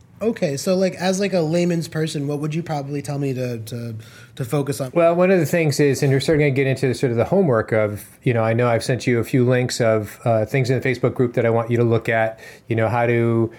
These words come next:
Speaker 2: calculate your macros, how to track your macros, and then we'll get into, uh, tracking your, uh, biomarkers, which are ketone and glucose, down the road. But I would say the very first thing, so let's pretend you are that guy who only eats at McDonald's, and,
Speaker 1: Mm-hmm.
Speaker 2: uh,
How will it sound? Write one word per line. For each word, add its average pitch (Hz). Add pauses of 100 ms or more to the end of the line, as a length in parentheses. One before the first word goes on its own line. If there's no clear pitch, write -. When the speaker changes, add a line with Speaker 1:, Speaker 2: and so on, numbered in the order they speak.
(200)
Speaker 2:
calculate 123
your 120
macros, 117
how 120
to 120
track 120
your 120
macros, 110
and 113
then 113
we'll 113
get 113
into, 110 (460)
uh, 104
tracking 117
your, 107
uh, 107
biomarkers, 107
which 110
are 107
ketone 117
and 107
glucose, 107 (320)
down 113
the 117
road. 131 (380)
But 160
I 208
would 247
say 202
the 147
very 175
first 170
thing, 113
so -
let's 185
pretend 151
you 120
are 123
that 117
guy 104
who 113 (360)
only 160
eats 139
at 131
McDonald's, 104 (340)
and, 120
Speaker 1:
Mm-hmm. 151
Speaker 2:
uh, 107